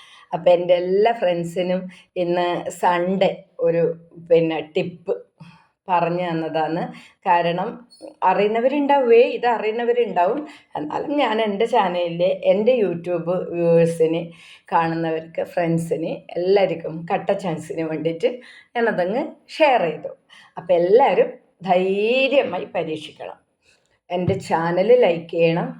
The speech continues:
കമന്റ് ചെയ്യണം, ഷെയർ ചെയ്യണം, സബ്സ്ക്രൈബ് ചെയ്യണം, പിന്നെ എഫ് ബി പേജ് ഫോളോ ചെയ്യണം, എന്നെ മാക്സിമം സപ്പോർട്ട് ചെയ്യണം. ഇതുപോലെയുള്ള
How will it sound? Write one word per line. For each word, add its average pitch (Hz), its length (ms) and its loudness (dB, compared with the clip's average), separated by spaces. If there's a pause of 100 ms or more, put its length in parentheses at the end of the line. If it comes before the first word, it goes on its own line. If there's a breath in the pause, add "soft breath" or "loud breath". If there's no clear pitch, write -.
(160)
കമന്റ് 170 380 -2
ചെയ്യണം, 165 280 2 (220)
ഷെയർ 165 460 2
ചെയ്യണം, 165 320 2 (160)
സബ്സ്ക്രൈബ് 180 500 2
ചെയ്യണം, 160 320 -2 (640 loud breath)
പിന്നെ 165 300 2 (160)
എഫ് 165 220 -6
ബി - 160 -14
പേജ് 170 320 -2
ഫോളോ 160 340 2 (140)
ചെയ്യണം, 151 420 -4 (160)
എന്നെ 180 260 -4
മാക്സിമം 214 460 -6 (100)
സപ്പോർട്ട് 190 460 -2
ചെയ്യണം. 147 340 -8 (580 soft breath)
ഇതുപോലെയുള്ള 175 500 0